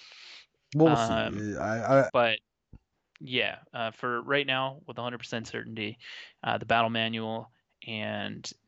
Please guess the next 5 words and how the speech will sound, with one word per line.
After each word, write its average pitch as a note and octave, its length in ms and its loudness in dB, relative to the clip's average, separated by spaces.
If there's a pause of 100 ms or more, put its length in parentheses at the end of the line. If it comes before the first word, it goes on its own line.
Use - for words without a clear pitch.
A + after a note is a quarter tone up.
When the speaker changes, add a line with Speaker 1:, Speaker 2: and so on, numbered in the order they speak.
(100)
Speaker 2:
the, G#2+ 320 -4
um, G#2+ 580 -2 (1600)
the A#2+ 80 -6
rule B2 220 4
book C#3 340 2